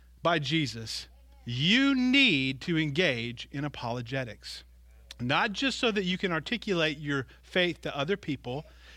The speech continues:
and give a reasonable response for why you believe, but so you can evangelize. 'Cause, 'cause inevitably, the people that you talk to, the people that God's put in your life, they're gonna say, "Well, wh-, why do you believe that? You believe a dead man rose from the grave?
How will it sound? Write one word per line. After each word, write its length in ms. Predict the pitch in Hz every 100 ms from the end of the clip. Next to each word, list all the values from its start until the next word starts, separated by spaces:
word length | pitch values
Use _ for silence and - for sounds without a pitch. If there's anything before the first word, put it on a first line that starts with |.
| -
and 180 | 147 139
give 280 | 127 185 202
a 80 | 165
reasonable 480 | 156 170 165 180 180
response 540 | 170 - 185 170 147
for 180 | - 139
why 300 | 113 139 180
you 180 | 202 147
believe, 420 | 113 110 107 120 - - - - - -
but 80 | -
so 140 | 175
you 160 | 170 170
can 140 | 151
evangelize. 800 | 123 123 185 151 104 - - - - - - - - - - - - -
'Cause, 160 | 139 -
'cause 200 | 160 139
inevitably, 640 | 147 156 226 220 147 139
the 100 | 139
people 260 | 135 202 180
that 100 | 151
you 120 | 139
talk 300 | 131 208 185 -
to, 160 | 196
the 120 | 156
people 260 | 135 185 156
that 80 | 139
God's 200 | 135 120
put 220 | - 175
in 80 | 175
your 120 | 160
life, 300 | 151 151 147 - -
they're 100 | -
gonna 60 | 170
say, 140 | -
"Well, 140 | 160 127
wh-, 260 | - - - -
why 160 | 120 156
do 60 |
you 80 | 269
believe 300 | 143 175 175
that? 380 | - 214 117 - - - - - - -
You 100 | 143
believe 260 | 208 220 226
a 60 | 151
dead 260 | 147 196
man 220 | 196 214
rose 200 | 147 196
from 140 | - 214
the 80 | 135
grave? 460 | 135 151 277 -